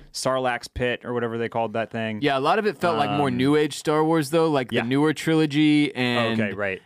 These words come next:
Speaker 2: and then really, like, even some Andor vibes, because you're meeting, like, look, look, these characters aren't altogether bad. It's just they definitely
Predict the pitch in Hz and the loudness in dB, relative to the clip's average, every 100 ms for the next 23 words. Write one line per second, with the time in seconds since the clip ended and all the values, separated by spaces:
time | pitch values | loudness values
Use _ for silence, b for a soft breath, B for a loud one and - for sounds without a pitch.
0 | - 139 143 147 165 143 135 135 139 147 | -2 0 2 2 4 4 2 0 0 0
1 | 120 127 113 123 135 139 139 139 139 147 | -2 -4 -2 0 2 4 2 2 2 2
2 | 139 - 127 131 117 120 123 120 117 113 | -2 -6 -4 -2 -2 0 0 0 0 -2
3 | 147 151 170 151 196 - 196 202 165 156 | -2 0 0 0 0 0 0 0 0 0
4 | - 156 - 151 110 101 139 104 87 92 | 0 -2 0 -2 -2 -2 -2 -2 -6 -8
5 | 131 - 139 - 143 113 147 139 151 120 | -8 -4 -6 0 -2 0 -2 0 -2 0
6 | 123 117 | 2 0